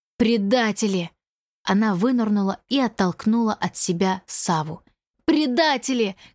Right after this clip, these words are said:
Как вы посмели?" "Ну все, наплескались?" строго спросила бабушка. "А теперь поднимайтесь. Но домой я вас таких к себе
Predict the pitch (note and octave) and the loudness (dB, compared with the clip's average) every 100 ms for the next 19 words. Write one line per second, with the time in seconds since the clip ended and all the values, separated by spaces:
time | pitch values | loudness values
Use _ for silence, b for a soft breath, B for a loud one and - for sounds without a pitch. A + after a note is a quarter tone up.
0 | - F4+ D#4 C4 C4 C4+ C4+ - D4+ C4+ | -2 0 0 0 0 0 -2 0 0 2
1 | A3+ G3 - _ _ _ _ _ _ _ | 0 -2 -6 _ _ _ _ _ _ _
2 | _ F3 G3+ G#3+ - B3 G3 D#3 _ _ | _ 0 2 2 0 2 0 -2 _ _
3 | _ _ - F#3+ F3+ F#3+ - A#3 D4+ D#4+ | _ _ -2 -2 2 0 2 0 0 0
4 | G#3+ - _ _ _ _ - - F#3+ F#3 | -2 -6 _ _ _ _ -12 -4 0 0
5 | F3 - F#3+ - F#3 F3 F3 F3 - - | -2 -2 -4 0 0 0 -2 -2 -6 -6
6 | D#3+ _ _ _ _ _ _ - F#3 - | -10 _ _ _ _ _ _ -4 -2 -2
7 | F#3+ B3 B3 B3 C#4 B3+ G#3 F#3 - F3+ | 0 0 0 0 2 2 2 0 -2 -4
8 | - - _ _ _ _ - G3 G3+ G#3 | -4 -10 _ _ _ _ 0 0 2 2
9 | G#3+ D#4 D4 A3 F#3 - F#3+ F3 F#3 D#3+ | 2 0 0 0 0 -2 -2 0 -2 -2
10 | - _ - - F#3 E3 D#3 | -8 _ -4 0 2 0 -2